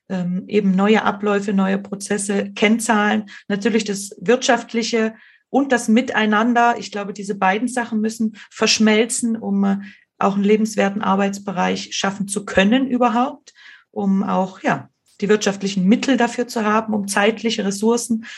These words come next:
und alles zu schaffen für ein gutes Miteinander. Also ich wünsche euch auf alle Fälle ganz, ganz viel Erfolg bei all dem,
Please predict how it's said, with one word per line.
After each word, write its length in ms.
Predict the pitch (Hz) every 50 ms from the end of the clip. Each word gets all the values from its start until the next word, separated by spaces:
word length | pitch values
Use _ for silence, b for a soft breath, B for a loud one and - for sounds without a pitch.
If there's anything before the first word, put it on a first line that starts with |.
| B B
und 200 | B 214 196 202
alles 320 | 202 196 202 202 196 - -
zu 100 | - 190
schaffen 400 | - - 196 202 202 208 214 202
für 400 | - - - 214 214 202 196 202 B B B B B
ein 180 | B - 190 175
gutes 300 | 185 185 180 185 - -
Miteinander. 760 | 185 180 180 - 180 175 165 165 160 160 160 160 160 160 165 - B B B B B B B
Also 200 | B - 190 208
ich 240 | 214 - 269 - -
wünsche 280 | 254 262 277 277 - -
euch 220 | 208 208 208 233
auf 100 | 220 -
alle 180 | - 208 202 202
Fälle 240 | 202 - 202 202 196
ganz, 240 | 202 202 202 - -
ganz 220 | 214 196 196 -
viel 160 | - 214 214 -
Erfolg 540 | - 175 - - 214 208 247 330 330 -
bei 140 | - 254 -
all 200 | - 202 214 226
dem, 360 | 226 233 233 247 269 277 B